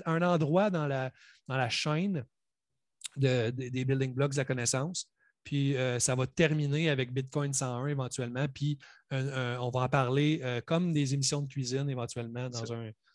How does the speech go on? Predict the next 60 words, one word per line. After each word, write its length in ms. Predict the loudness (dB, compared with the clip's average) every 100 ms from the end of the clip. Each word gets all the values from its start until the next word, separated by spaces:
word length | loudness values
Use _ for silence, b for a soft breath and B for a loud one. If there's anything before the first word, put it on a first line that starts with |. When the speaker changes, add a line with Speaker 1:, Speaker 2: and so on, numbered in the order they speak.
| -10
Speaker 1:
dans 200 | -8 -6
un 100 | -4
avenir 340 | -4 -4 -4 -2
X. 160 | -2
Parce 160 | -2 -2
que, 220 | 0 -2 B B B
ben, 160 | -2
peut-être 200 | 2 2
pas, 120 | 2 0 -4 -14 -14 -6
ça, 180 | 0 0
ça, 320 | 0 -14 -12 -12 -2
dans 60 | 0
le 60 |
sens 140 | 2 2
que 160 | 0 0
dans 120 | 0 2
toute 220 | 2 2
émission, 400 | 4 4 4 4
on 40 | 4
va 40 |
parler 240 | 4 2
d'économie, 520 | 2 0 -2 -2 -2 0
de 100 | -2
budget, 600 | -2 -2 0 2 2 0
de, 280 | 0 -2
de 120 | -4 -6
ça, 200 | -6 -4
on 100 | 0
va 80 | 2
parler 220 | 2 2
de 60 |
Bitcoin, 420 | -2 0 0 0 0
puisque 300 | -2 0 0
ça, 200 | 0 0
ça, 160 | -4 -2
ça 0 |
va 60 |
faire 140 | 0 0
Speaker 2:
Naturellement. 240 | 0 0
Speaker 1:
partie 200 | 0 -2
de 60 | -2
la 100 | -2
vie. 180 | -4 -8
Exactement, 380 | -8 -8 -10 -12
c'est 100 | -6
ça. 140 | -6 -8 _
C'est 80 | -6
ça 100 | -4
l'endgame 480 | -2 -4 -6 -8 -8 -12 -12
de, 220 | -10 -10
de 40 | -12
la, 160 | -12 -12 B B B -6
des 100 | -2
building 340 | -2 -2 -4
blocks 300 | -4 -6 -6
de 60 | -6
la 120 | -6
connaissance 480 | -6 -4 -4 -4 -10
de 60 |
Bitcoin. 320 | -14 -18 -20